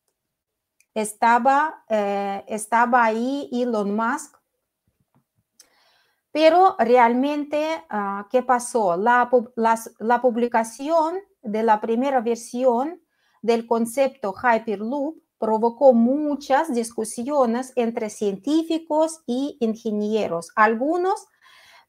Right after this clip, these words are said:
pensaron que el proyecto no sería viable,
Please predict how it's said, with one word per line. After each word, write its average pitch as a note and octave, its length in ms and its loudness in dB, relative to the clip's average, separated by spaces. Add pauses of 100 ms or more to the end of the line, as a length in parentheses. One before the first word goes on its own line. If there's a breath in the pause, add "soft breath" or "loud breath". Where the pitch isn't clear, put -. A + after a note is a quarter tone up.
pensaron C#4+ 920 4
que A#3 120 -4
el G#3 120 -4
proyecto D4 1000 -2 (240)
no B3+ 460 2
sería C4+ 640 -2
viable, G3+ 800 -4